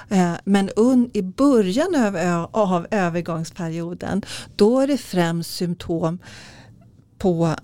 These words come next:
att progesteronet sjunker, och sen i klimakteriet då är det progesteron och östrogen. Och sen sjunker de här sakta men säkert, så att ungefär då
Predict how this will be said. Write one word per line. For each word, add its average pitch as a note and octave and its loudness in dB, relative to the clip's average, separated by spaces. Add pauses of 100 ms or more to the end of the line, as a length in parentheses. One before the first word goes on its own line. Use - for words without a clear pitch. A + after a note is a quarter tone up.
att - -4
progesteronet A#3 -2
sjunker, - -6
och E3+ 0
sen E3+ -6
i - -8
klimakteriet B3+ 0
då F3+ -2
är F3+ 4
det G3 0
progesteron F#3+ -6
och E3+ -14
östrogen. - -6 (100)
Och - -8
sen D4 2
sjunker C#4 -2
de C4 6
här F3 4
sakta - -6
men E3+ -2
säkert, - -8
så - -4
att - -8 (380)
ungefär A#3+ 2
då E3 -2